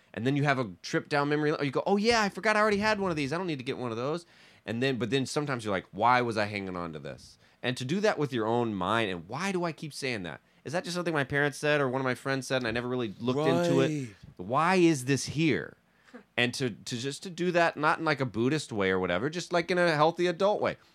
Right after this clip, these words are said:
Speaker 1: Why do I keep saying that? Why do I keep doing that? Why is that there? Can I throw that away? I also like to get new stuff, not just in a materialistic way, but I like to add things to my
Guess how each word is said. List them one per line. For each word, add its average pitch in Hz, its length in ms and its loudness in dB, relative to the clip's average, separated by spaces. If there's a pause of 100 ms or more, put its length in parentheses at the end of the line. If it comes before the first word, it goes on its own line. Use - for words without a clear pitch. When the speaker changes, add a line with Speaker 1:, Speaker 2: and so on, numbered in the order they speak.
(120)
Speaker 1:
Why 143 380 4
do 160 100 2
I 143 120 6
keep 131 220 -6
saying 120 320 0
that? 78 200 -6
Why 131 160 2
do 170 100 4
I 151 80 2
keep 110 260 -6
doing 113 360 0
that? 69 220 -10 (280)
Why 110 240 4
is 135 160 2
that 120 240 4
there? 95 360 2
Can 113 160 0
I 117 60 2
throw 123 200 2
that 117 100 4
away? 131 220 2 (340)
I 85 60 0
also 104 200 2
like 101 200 2
to 98 80 -4
get 87 200 -2
new 160 140 0
stuff, 101 480 -2 (340)
not 101 220 -2
just 101 180 -8
in 101 120 -2
a 92 40 -2
materialistic 90 720 -2
way, 85 260 -4 (220)
but 120 120 0
I 127 40 4
like 139 140 0
to - 160 -4
add 127 300 2
things 120 320 0
to - 100 -8
my 95 320 0